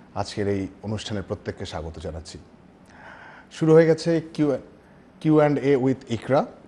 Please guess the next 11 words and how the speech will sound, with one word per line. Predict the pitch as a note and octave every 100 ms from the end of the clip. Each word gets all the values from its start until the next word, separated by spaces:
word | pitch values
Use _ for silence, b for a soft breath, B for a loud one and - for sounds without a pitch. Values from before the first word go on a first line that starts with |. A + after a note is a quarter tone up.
| A2
এবং | A#2 A#2 A2
এই, | A#2+ B2+ - - -
আহ, | A#2+ A2+ -
অনুষ্ঠানে | A#2 C3 - B2+
আপনারা | G#2+ - G#2+ G#2+
যারা | A2 G#2
আমাদের | G#2 G#2 A2
সাথে, | A2 G#2+ G#2+ - B B B -
আহ, | G#2
যুক্ত | G2 C3 -
আছেন, | B2+ G2 C#3 A3